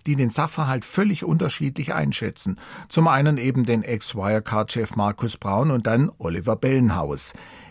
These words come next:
Er gilt ja als Kronzeuge der Anklage. Wurde Bellenhaus bislang dieser Rolle gerecht?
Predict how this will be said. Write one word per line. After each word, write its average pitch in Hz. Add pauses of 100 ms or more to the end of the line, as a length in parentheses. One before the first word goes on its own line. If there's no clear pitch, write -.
(180)
Er 117
gilt 104
ja 110
als -
Kronzeuge 131
der 110
Anklage. 101
Wurde 117
Bellenhaus 113
bislang 113
dieser 107
Rolle 95
gerecht? -